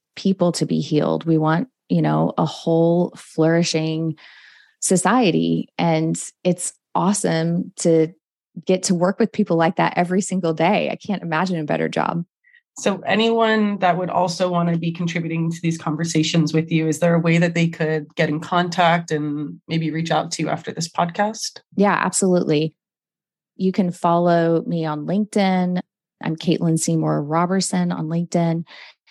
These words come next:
Speaker 1: You could email me. I'm pretty responsive within,
Speaker 2: Mm-hmm.
Speaker 1: I tried, my twenty-four hours is what I try to, you know, always respond within. My email is kate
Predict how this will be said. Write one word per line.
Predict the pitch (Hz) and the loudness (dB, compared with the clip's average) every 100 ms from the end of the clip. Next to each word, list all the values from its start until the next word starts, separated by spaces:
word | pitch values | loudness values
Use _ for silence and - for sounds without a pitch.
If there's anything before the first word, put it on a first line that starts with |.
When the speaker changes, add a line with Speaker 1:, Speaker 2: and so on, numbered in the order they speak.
| - | -8
Speaker 1:
You | 165 | -4
could | - - | -4 2
email | 202 208 196 190 | 4 4 4 2
me. | 185 180 180 170 - | 2 2 2 2 0
I'm | 156 156 | -4 -4
pretty | - 202 | 0 0
responsive | 180 170 - 170 165 170 165 160 - | 2 0 -2 -4 -2 -2 -2 -4 -8
within, | 156 156 156 | -8 -6 -2
Speaker 2:
Mm-hmm. | 254 262 | 0 0
Speaker 1:
I | 208 | 0
tried, | 165 - - - | -6 -6 -16 -4
my | 165 - - | -4 -4 -12
twenty-four | - 220 214 202 185 | -2 2 2 4 2
hours | 165 170 170 | 2 0 -2
is | 170 | -2
what | 160 156 | -2 -2
I | |
try | 156 180 165 | -2 -4 -2
to, | 85 90 - | 0 -2 -4
you | 165 | -6
know, | 151 87 175 _ - | -4 -6 -8 _ -2
always | 165 165 | 2 2
respond | 165 165 - 160 | 2 0 -2 -2
within. | 156 160 156 160 - - _ _ _ _ _ - | -2 -2 -2 -2 -6 -20 _ _ _ _ _ -2
My | 170 170 | 0 2
email | 180 175 170 160 156 - | 4 4 4 2 0 0
is | 165 160 156 - - _ | 2 4 2 -4 -8 _
kate | - 185 202 - - - | -8 -2 -2 -2 -8 -8